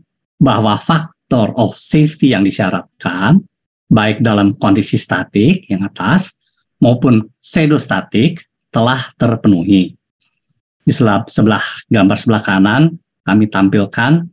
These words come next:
representative borehole data yang digunakan untuk analisis lereng tipe empat ini.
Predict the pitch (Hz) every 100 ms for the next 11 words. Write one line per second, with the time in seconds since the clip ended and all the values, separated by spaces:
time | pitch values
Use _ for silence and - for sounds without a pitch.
0 | _ - 127 139 - 120 123 107 107 117
1 | 123 113 117 107 101 92 - 131 120 107
2 | 107 101 98 - 113 143 147 110 98 135
3 | 156 _ _ _ - 113 104 98 90 127
4 | 131 131 - _ _ _ _ - 104 101
5 | 107 113 98 117 117 113 110 - 101 -